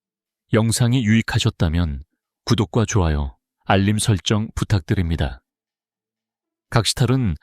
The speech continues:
앞으로도 권력의 불평등과 검찰의 선택적 정의를 고발하며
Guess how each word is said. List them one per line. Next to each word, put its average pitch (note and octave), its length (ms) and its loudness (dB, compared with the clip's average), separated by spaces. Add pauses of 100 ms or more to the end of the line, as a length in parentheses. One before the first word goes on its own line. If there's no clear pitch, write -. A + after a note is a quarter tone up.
앞으로도 G2 680 0 (240)
권력의 A2 400 2
불평등과 F#2 920 0 (360)
검찰의 A2 500 0 (200)
선택적 - 640 -2
정의를 G2+ 420 2
고발하며 F2+ 640 0